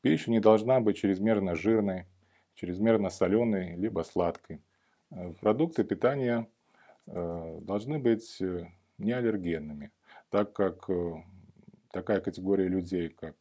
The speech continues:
аллергики или другие, э, страдающие какими-то пищевыми расстройствами, должны соблюдать правила диеты, э, исключать из, э, рациона орехи, глютен,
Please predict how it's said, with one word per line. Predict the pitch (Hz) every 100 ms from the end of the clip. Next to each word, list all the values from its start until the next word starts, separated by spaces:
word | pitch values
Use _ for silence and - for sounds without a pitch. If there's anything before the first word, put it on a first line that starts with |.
| _ _ -
аллергики | 110 110 110 - _ 95 82 - _ - -
или | 95 95
другие, | 92 95 120 123 107 110 _ _ _ -
э, | 92 95 92
страдающие | 90 98 95 101 98 - - 92 87 87 _ _ _ - 87
какими-то | 87 - 95 87 90
пищевыми | 87 87 - 95 90
расстройствами, | 92 92 92 95 85 - 82 82 _ _ _ - - -
должны | 95 107 156
соблюдать | 156 92 92 92 113 113 -
правила | 92 98 98 87
диеты, | 80 80 80 78 - - _ _ _ _ _ _ _
э, | - 92 87 90
исключать | - 107 - 127 123
из, | 92 82 - -
э, | 85 85 82
рациона | 95 90 - 98 92 80 78 _ _
орехи, | 107 98 117 131 - 113 104 _ _ _ _ -
глютен, | 82 80 82 110 120 120